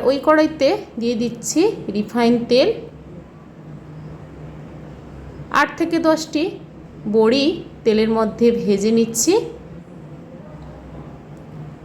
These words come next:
বড়ি দিয়ে লাল শাকের তরকারি খেতে কিন্তু অসাধারণ লাগে। বড়িগুলো ভাজা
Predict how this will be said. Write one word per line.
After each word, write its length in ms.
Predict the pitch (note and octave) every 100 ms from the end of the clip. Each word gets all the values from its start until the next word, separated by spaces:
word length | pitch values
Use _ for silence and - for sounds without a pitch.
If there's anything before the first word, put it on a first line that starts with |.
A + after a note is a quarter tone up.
| - - - - - - - A3
বড়ি 240 | C4 C#4+ D#4+ D#4+
দিয়ে 180 | D4+ F#4 A4+ - - - - - G#3+
লাল 160 | G#3 A3
শাকের 340 | C#4+ B3 C4 B3+ -
তরকারি 380 | G#3 G3 A3 G#3+ C#4
খেতে 260 | - C4+ C#4 A#3
কিন্তু 320 | F#3 F3 - G#4 F3 - C4
অসাধারণ 520 | - B3 G3 F3 E3+ E3
লাগে। 280 | E3 F3 F3 F3 - - - - - - - - - B3+
বড়িগুলো 380 | D4 D#4+ D#4 D#4 D#4
ভাজা 260 | A#3 G#3+ B3